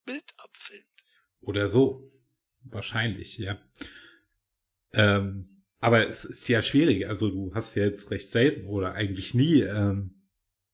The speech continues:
Speaker 2: aus deutschen Gerichtssälen, äh, eine Videoübertragung live während einer Verhandlung.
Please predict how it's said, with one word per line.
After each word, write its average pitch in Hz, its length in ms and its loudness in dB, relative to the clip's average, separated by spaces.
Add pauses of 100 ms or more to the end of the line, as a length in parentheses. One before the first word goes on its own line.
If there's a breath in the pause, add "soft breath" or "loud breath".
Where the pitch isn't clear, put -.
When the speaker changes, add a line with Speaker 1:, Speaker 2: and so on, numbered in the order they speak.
(240)
Speaker 2:
aus 101 300 -4
deutschen 107 480 2
Gerichtssälen, 104 920 2 (800 loud breath)
äh, 98 240 2
eine 92 280 -2
Videoübertragung 101 1040 2 (380)
live 107 540 2
während 101 320 2
einer 101 120 2
Verhandlung. 101 500 -4